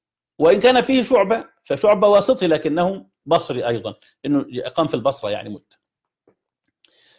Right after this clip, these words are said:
فالتقى <clears throat> ذات مرة شعبة بسليمان الشاذكوني.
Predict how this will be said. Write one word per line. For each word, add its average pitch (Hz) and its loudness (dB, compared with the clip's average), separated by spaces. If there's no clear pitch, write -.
فالتقى 185 2
<clears throat> 151 -4
ذات 185 0
مرة 160 -2
شعبة 165 0
بسليمان 151 2
الشاذكوني. 120 -8